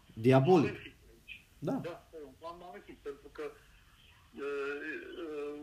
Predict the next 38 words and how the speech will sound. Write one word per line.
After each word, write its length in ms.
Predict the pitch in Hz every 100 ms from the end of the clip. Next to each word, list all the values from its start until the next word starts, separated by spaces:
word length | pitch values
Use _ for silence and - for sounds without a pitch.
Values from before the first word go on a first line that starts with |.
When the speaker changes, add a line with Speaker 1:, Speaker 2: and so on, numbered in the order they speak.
| 151
Speaker 2:
uite-te 280 | 180 233 285
aici, 160 | - -
hai 100 | - -
să, 40 | 311
hai 100 | 247 -
să, 60 | 254 226 214 196
să 60 | 214 196
zicem 240 | - 269 247 -
că 80 | 247 233
nu 60 | 226
e 100 | 240
niciun 180 | 208 208
plan, 140 | 190 190
hai 140 | 240 -
să 140 | -
vedem 160 | 233 226 214
rezultatele. 520 | 180 180 160 135 123 -
Păi 160 | 180 -
primul 240 | 240 214 196
rezultat, 400 | 185 180 208 220 - - - - - - -
se 80 | 185 175
vede 160 | 196 190
clar, 160 | 185 180 175
dolarul 500 | 170 170 165 160 151
mai 100 | 160
are 120 | 151 147
puțin 180 | - 147
și 60 | 147
ajunge 340 | 135 143 123 139 127
euro. 180 | 120 110 - - - 143
Euro 120 | 139
a 100 | 127
căzut 280 | 135 117 - - - - - -
din 100 | - 120
toată 180 | 117 120 -
chestia. 340 | - - - - - - - - - - - - - - - - 160
Deci, 160 | 160 - - -
ce 80 | -